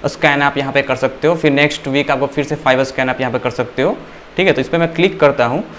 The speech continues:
और फिर आपको क्या करना है, यहाँ पे basically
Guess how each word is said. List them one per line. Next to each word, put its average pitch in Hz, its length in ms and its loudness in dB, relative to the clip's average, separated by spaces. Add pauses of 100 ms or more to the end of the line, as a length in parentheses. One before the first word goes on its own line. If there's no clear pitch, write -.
(220)
और 135 80 0
फिर 202 280 2
आपको 190 200 2
क्या 147 220 4
करना 131 300 0
है, 120 100 -2
यहाँ 117 160 -2
पे 120 300 -4
basically 120 600 -2